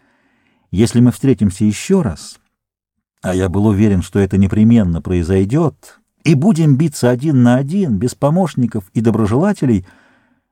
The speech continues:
я его, наверное, одолею. Во всяком случае, не премину воспользоваться такой возможностью. Сегодня наша встреча Эрика явно напугала. Это хорошо. Пусть прежде подумает и не действует столь стремительно.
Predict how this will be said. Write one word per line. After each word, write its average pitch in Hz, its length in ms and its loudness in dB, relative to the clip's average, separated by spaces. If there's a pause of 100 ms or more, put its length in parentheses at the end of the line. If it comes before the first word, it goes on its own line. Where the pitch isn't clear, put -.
(140)
я 143 160 -6
его, 156 160 -4
наверное, 147 460 0
одолею. 98 460 -4 (840)
Во 92 120 -4
всяком 117 280 0
случае, 117 320 2
не 110 100 6
премину 123 380 2
воспользоваться 87 680 -4
такой 95 220 -4
возможностью. 85 680 -4 (1040)
Сегодня 196 580 2
наша 190 300 0
встреча 175 440 0
Эрика 147 320 0
явно 139 300 0
напугала. 113 540 -4 (260)
Это - 180 -8
хорошо. 143 560 -6 (360)
Пусть 143 180 0
прежде 120 320 0
подумает 131 720 -2
и 117 80 -2
не 117 160 6
действует 120 440 -2
столь 98 200 -4
стремительно. 90 640 -2